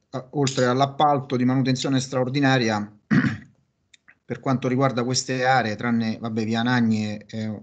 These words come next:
è un'area che attualmente non è fruibile, però le altre aree, cioè Parco Casale Rosso e Parco di Tor Sapienza, ci stiamo lavorando molto. Quindi,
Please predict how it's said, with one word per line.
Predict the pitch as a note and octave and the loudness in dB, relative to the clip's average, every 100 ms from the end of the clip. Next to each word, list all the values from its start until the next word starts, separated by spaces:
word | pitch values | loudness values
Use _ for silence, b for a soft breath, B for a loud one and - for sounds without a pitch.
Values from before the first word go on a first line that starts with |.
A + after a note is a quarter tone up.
| G#2+ | -10
è | |
un'area | G#2+ A2 A#2 A2+ | -6 -2 0 0
che | G#2+ | -2
attualmente | G#2+ - A2 A#2 A2+ A2+ G#2 - b b b b | -6 -4 0 0 0 -4 -6 -8 b b b b
non | - A#2+ | 0 2
è | B2+ | 2
fruibile, | - C#3+ C3 A#2 G#2 G#2 G2+ | 0 2 2 2 -2 -2 -2
però | B2+ B2 | 0 2
le | A#2 | 2
altre | B2 B2+ - B2 | 2 0 -2 -2
aree, | A#2 A2 G#2 G2+ | 0 0 -2 -8
cioè | - A#2 | -6 -4
Parco | B2 A#2+ A#2+ | -2 -2 0
Casale | A#2 A#2+ A#2+ | 0 2 2
Rosso | A#2+ A#2 A2 G#2+ F#2+ - | 2 0 -4 -6 -8 -10
e | A#2 | -10
Parco | - B2 A#2+ A#2 | -2 -2 0 -2
di | A2+ | -2
Tor | A#2 | -2
Sapienza, | A2+ A#2+ A2+ A2+ A2 G#2+ | -2 -2 2 2 0 -4
ci | - A2 | -6 -6
stiamo | - A2 | -2 2
lavorando | A2+ A2 A2+ G#2+ A2 | 2 2 2 2 4
molto. | G#2+ G2+ - G2 F#2 B B B B B B B _ _ | 2 0 -6 -8 -10 B B B B B B B _ _
Quindi, | - A2+ A2 G#2+ G#2 G#2 G#2 G#2 - | -2 2 4 4 2 2 0 -2 -8